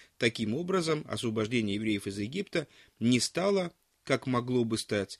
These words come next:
освобождением истинным и полным, за которым не следовало бы изгнание, не следовало бы разрушение храма.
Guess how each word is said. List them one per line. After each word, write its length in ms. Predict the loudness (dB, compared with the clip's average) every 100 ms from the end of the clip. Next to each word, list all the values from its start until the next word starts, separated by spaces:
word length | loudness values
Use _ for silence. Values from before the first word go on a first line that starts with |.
| _ _ _
освобождением 800 | -6 -2 0 0 0 -2 -2 -2
истинным 460 | -4 -4 -4 -4
и 40 | -4
полным, 380 | -2 -2 -2 -4
за 80 |
которым 340 | -6 -6 -4 -2
не 100 | -4
следовало 460 | -2 0 0 -2
бы 160 | -4 -6
изгнание, 560 | -4 -4 -2 -2 -2 -4 -16 _ _
не 160 | -4
следовало 400 | 0 2 2 2
бы 100 | 0
разрушение 520 | -2 -4 -4 -2 0 -2
храма. 320 | -4 -6